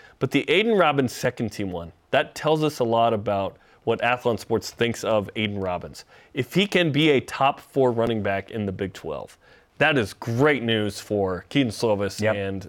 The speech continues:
Speaker 1: the B Y U offense. And it says a lot about the expectation of the O-line. There, there's this narrative from Aaron Roderick that, hey, they're really good. And last year, I think that, that might have been the best O-line B Y U's ever had, perhaps.
Speaker 2: Right.
Speaker 1: The metrics were really good. I would love to see,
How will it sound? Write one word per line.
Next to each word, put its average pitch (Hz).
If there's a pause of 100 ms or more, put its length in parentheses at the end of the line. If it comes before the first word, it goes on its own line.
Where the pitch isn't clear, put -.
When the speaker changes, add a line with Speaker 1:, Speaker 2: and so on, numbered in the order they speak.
Speaker 1:
the 110
B 113
Y 104
U 104
offense. 101 (260)
And 277
it -
says 208
a 196
lot 180
about 170
the 147
expectation 131
of 123
the 127
O-line. 123 (880)
There, 190 (200)
there's 185
this 254
narrative 180
from 160
Aaron 165
Roderick 165
that, 123
hey, 220 (200)
they're 175
really 165
good. 220 (420)
And 143
last 202
year, 165 (240)
I 147
think 196
that, 160
that 202
might 151
have 131
been 135
the 135
best 139
O-line 147
B 147
Y 160
U's 156
ever 170
had, 254
perhaps. 104
Speaker 2:
Right. 104
Speaker 1:
The 120
metrics 139
were 117
really 113
good. 180 (680)
I 101
would 117
love 127
to 151
see, 190